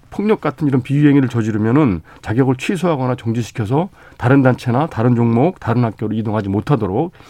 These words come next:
이렇게 제한을 하기로 했고요. 이런 지도자 자격 관리 방안은 이제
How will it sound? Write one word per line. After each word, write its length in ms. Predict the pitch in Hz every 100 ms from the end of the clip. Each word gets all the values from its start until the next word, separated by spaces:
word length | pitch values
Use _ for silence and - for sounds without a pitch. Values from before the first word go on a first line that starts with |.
| -
이렇게 160 | 123 104
제한을 340 | 127 113 104
하기로 220 | 95 87
했고요. 320 | 87 123 131 - - - - - -
이런 360 | 135 170 185 165
지도자 560 | 135 160 165 160 147 131
자격 280 | 131 151
관리 580 | 139 120 139 135 123 113 -
방안은 320 | 117 117 127
이제 140 | 123